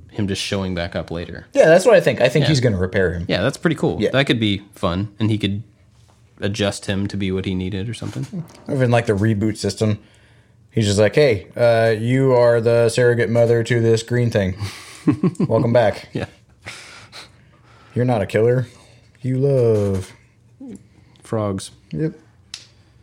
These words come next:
Speaker 1: All right. Any other thoughts? If anybody saw it, then they probably don't really need to hear too much about what we thought.
Speaker 2: Did anybody not like it?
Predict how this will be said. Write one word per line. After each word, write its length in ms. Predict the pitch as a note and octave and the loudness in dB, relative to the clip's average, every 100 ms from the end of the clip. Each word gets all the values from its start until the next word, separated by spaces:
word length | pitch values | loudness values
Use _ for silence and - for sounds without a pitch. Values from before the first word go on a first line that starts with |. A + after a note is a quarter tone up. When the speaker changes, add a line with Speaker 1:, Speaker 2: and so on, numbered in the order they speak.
| _ _ _ - | _ _ _ 0
Speaker 1:
All 80 | G#2+ | 0
right. 120 | F2+ | 2
Any 160 | C3 B2 | 2 4
other 160 | B2 A#2 | 4 2
thoughts? 420 | A#2+ A#2 - - - _ _ _ _ _ _ - | 0 0 -6 -18 -20 _ _ _ _ _ _ -6
If 140 | A2+ | 2
anybody 300 | D3+ C#3+ G#2+ | 4 4 2
saw 400 | G2 - A#2 G2 F2+ | 0 0 2 4 0
it, 160 | C3+ | -4
then 220 | A2+ F#2 | -4 -4
they 120 | F2+ E2+ | -4 -6
probably 400 | - F2+ F#2 F#2 _ _ _ _ _ _ | -8 -10 -12 -16 _ _ _ _ _ _
don't 180 | - A2+ - _ - | -16 -16 -18 _ -14
really 140 | - | -12
need 200 | - - | -12 -14
to 40 | - | -16
hear 160 | D2 - _ | -16 -18 _
too 160 | - A#3+ | 2 4
much 260 | C3+ A2+ B2+ | 4 2 2
about 320 | A#2 A2 - | 2 0 -2
what 140 | B2+ | -4
we 100 | A2 | -2
thought. 120 | A#2 C3+ | 0 4
Speaker 2:
Did 100 | A3+ | 4
anybody 500 | D4 D4+ C4 A3 E3 | 4 4 4 4 2
not 480 | A2 G#2 B2+ - | 2 2 0 -2
like 220 | F#2 F2+ D#2+ | -6 -6 -8
it? 160 | - | -14